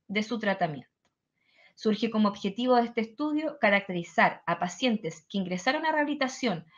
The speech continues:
al Centro Juaniquem Santiago el año dos mil once y definir los factores que influyen en la necesidad de rehabilitación.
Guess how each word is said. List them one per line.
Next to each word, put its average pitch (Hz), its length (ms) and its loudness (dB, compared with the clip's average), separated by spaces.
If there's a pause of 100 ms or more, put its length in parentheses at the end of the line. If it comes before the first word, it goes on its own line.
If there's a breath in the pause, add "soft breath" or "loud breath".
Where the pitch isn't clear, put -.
(180 loud breath)
al 180 120 2
Centro 202 320 0
Juaniquem 185 400 0
Santiago 190 460 0
el 165 60 -4
año 170 200 -2
dos 196 100 0
mil 294 180 0
once 294 400 0 (300 loud breath)
y 262 100 4
definir 285 300 2
los 302 140 -2
factores 254 440 4
que 233 80 -4
influyen 330 720 -2 (160)
en 330 160 0
la 339 100 0
necesidad 285 800 0
de 226 220 4
rehabilitación. 226 840 0